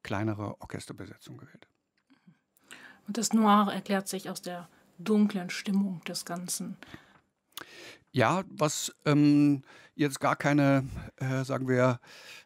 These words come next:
Speaker 1: das ist keine, keine Schwere, die da auf den Schultern lastet. Das Stück ist wirklich unglaublich, ähm,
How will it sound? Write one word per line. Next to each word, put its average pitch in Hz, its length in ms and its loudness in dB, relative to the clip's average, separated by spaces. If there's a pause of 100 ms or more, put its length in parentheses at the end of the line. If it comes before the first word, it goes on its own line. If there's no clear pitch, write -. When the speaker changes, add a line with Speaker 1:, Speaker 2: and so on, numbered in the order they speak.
(180)
Speaker 1:
das 135 140 -4
ist - 180 -6
keine, 127 480 -2
keine 123 280 -4
Schwere, 147 480 -4
die 127 160 -6
da 127 100 -2
auf - 200 -6
den 117 140 -4
Schultern 147 400 -4
lastet. 110 520 -6
Das 123 120 -6
Stück - 320 -8
ist - 500 -12
wirklich 117 420 -12 (160)
unglaublich, 117 1040 -6
ähm, 113 420 -6